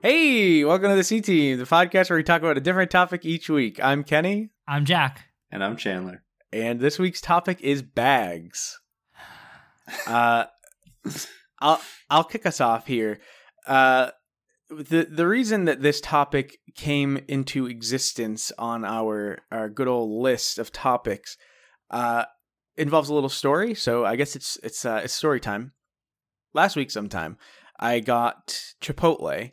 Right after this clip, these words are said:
Speaker 1: I ordered Chipotle for delivery. I was just about to play some games with people online, and my Chipotle arrived, and I was like, "Wow, good timing. I'll be able to eat my Chipotle while I play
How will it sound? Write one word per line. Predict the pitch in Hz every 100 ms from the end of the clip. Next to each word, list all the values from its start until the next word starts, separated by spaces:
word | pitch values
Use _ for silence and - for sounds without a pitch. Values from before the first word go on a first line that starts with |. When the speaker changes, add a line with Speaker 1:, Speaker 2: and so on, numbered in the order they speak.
| -
Speaker 1:
I |
ordered | 110 123 127
Chipotle | - - 120 - 101 113
for | 131 113
delivery. | 107 104 95 123 165
I | 175 - _
was | -
just | 135
about | 170
to | 151
play | 165 160
some | 151 143
games | 131 139 143
with | 135
people | 143 135
online, | 139 123 117 131 180
and | - 117 117
my | 117
Chipotle | 123 - 180 139
arrived, | 104 110
and | 120
I |
was | 123
like, | 123
"Wow, | 151
good | 117 127
timing. | - 143 101
I'll | 98
be | 101
able | 117 110
to |
eat | 135
my | 135 120
Chipotle | - 139 92 101
while | 98
I | 104
play | - 120 110 113